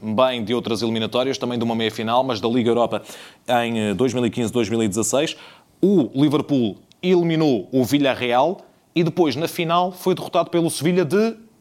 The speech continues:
Unai Emery, o Papa eliminatórias a nível, eh, uefeiro. E, eh, Tomás, olhando para essa partida, até que ponto e que capacidade tem este Villarreal de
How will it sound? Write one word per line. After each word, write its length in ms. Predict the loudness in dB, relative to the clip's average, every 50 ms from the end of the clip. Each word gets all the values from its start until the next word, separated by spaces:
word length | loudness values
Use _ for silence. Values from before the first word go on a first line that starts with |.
| _ -2
Unai 440 | -2 0 0 2 0 0 -2 -2 -4
Emery, 400 | -4 -4 -2 -2 -4 -6 -8 -8 -8
o 80 | -6 -2
Papa 280 | 2 2 2 2 2
eliminatórias 840 | 0 0 0 0 0 -2 0 0 0 0 2 0 0 -2 -2 -4 -6
a 60 | -6 -4
nível, 600 | -4 -4 -2 -2 -2 0 0 0 0 0 0 0
eh, 40 | 0
uefeiro. 480 | 0 0 0 0 0 0 0 0 -2 -6 -10 -18 -20 -20 _ _ _
E, 260 | 0 2 2 4 4
eh, 260 | 4 2 2 2 0
Tomás, 440 | -2 -2 -2 -2 -2 -2 -4 -6 -6 -4
olhando 440 | -2 -2 0 0 -2 -2 -4 -4
para 140 | -2 -2 0
essa 560 | 0 -2 -2 -4 -4 -2 0 0 0 0 0 -2
partida, 420 | -4 -4 -2 0 0 0 0 -2 -6 -12 -20 -20 -20 -20 -20 _ _ _ _ _ _ _ _ _ _ _ _ _ _ _ -6
até 240 | -6 -2 0 0 -2
que 80 | -2
ponto 360 | -2 -2 0 0 0 -2 -4 -8 -12 -14 -16 _ _ _ -2
e 120 | -2 -2 0
que 280 | 0 2 2 2 2 2
capacidade 640 | 0 -2 -2 -4 -4 -2 -2 0 0 0 0 -2 -4
tem 240 | -4 -4 -4 -4 -4
este 180 | -6 -6 -4 -2
Villarreal 500 | 0 0 0 -2 -2 0 0 0 0 -2
de 320 | -2 0 0 0 -2